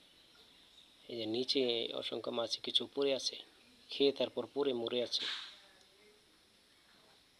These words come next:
সাথেই দেখুন, এই যে দেখাচ্ছি মাছি, প্রচণ্ড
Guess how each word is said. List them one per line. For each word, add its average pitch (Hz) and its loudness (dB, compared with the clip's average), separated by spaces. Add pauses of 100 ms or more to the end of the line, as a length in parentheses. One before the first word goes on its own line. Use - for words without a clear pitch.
(1300)
সাথেই 117 4
দেখুন, 117 -2
এই 123 -4
যে 120 0
দেখাচ্ছি 113 -4 (1300)
মাছি, 139 -4 (340)
প্রচণ্ড 175 2